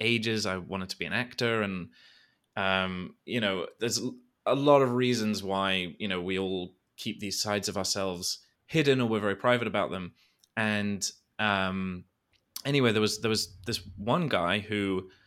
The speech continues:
we all kind of know who it is now, but, um, just showed up one day, and his whole thing was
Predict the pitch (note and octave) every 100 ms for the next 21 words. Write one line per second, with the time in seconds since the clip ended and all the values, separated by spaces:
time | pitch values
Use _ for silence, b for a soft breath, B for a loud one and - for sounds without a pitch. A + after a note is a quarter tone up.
0 | b D3 F3+ E3+ D#3 B2+ G#2+ G#2+ G2+ F#2+
1 | F#2+ E2+ F2+ E2+ F2 G2 F#2 - F#2+ F#2+
2 | F#2 F#2 F#2 _ - D#2 A#2 A#2 - -
3 | - A2+ B2 B2 B2 G2+ F#2+ F#2 F#2+ -
4 | F#2+ G2+ C#3 - A#2+ A2 - A2 G#2 G2
5 | F#2+ F2+ F2 -